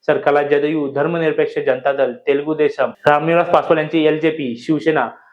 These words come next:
राष्ट्रीय लोक दल, रामदास आठवले तर रिपब्लिकन पक्ष, पवन कल्याण यांचा जनसेना पक्ष आधीचा सरकारला पाठिंबा मिळाला.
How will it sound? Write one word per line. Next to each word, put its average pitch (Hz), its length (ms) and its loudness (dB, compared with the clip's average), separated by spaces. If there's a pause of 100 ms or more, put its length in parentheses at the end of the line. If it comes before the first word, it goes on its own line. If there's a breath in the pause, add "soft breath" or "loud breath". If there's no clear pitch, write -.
(140)
राष्ट्रीय 156 360 2
लोक 151 220 -2
दल, 131 180 0 (420)
रामदास 147 360 0
आठवले 151 260 -2
तर 151 140 -2
रिपब्लिकन 143 540 -4
पक्ष, 156 300 -4
पवन 139 380 -2
कल्याण 160 300 -4
यांचा 160 220 -4
जनसेना 147 540 -4
पक्ष - 340 -4 (160)
आधीचा 156 400 0
सरकारला 151 400 0
पाठिंबा 151 440 -2
मिळाला. 107 340 -6